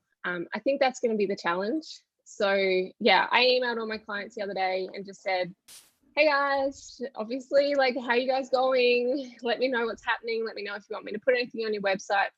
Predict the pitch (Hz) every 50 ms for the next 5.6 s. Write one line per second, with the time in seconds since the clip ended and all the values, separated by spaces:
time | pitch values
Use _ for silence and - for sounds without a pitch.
0 | _ - 254 294 339 320 - - 226 202 190 190 185 190 190 - _ - 208 -
1 | - _ _ _ _ _ - 311 - - 311 294 302 277 269 254 247 233 233 233
2 | 220 226 214 208 214 220 214 214 233 226 220 202 202 - - 330 254 254 262 233
3 | 220 254 226 214 214 208 214 202 - - 220 208 214 220 214 226 214 220 220 220
4 | 208 - - 240 214 214 214 - 214 208 202 - - 185 185 208 - 202 196 180
5 | 190 - - - 190 196 196 196 180 190 185